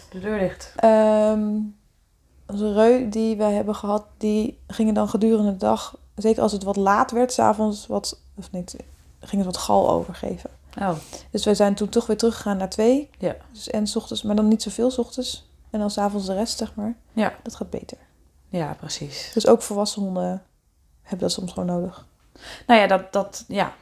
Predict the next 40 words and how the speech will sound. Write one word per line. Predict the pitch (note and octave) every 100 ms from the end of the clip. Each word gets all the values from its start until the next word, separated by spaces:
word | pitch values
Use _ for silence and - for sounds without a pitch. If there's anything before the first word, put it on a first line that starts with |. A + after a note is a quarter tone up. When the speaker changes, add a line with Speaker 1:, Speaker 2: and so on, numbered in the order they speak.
| -
Speaker 1:
dat | F3+
denk | F3 D#3
ik | D3+ D3
ook, | E3 -
weet | F3
je. | F3
En | F3+ F3
ook | E3
dat | E3+ E3
is | E3+
per | - E3+
individu | E3+ D#3+ D#3 D#3
verschillend. | - - D3+ E3+
En |
zeker | F3+ G3 F#3+
als | -
je | F3+
veel | - F#3+
dingen | F3+ E3+
met | E3+ D#3+
je |
hond | E3+ E3
doet | D#3+ G3
en | - E3+
je | E3+ E3 - _ _ _ - -
gaat | - E3+
lekker | - - F3+
met | E3+
ze | - E3
trainen | E3 E3+ F3+
of | D#3+
wat | D#3+ D#3+
dan | D#3
ook, | D3+ D#3+
dan | F3
is | F3 -
het | E3
ook |
prima | - F#3 G3+ E3+
om | E3+ E3+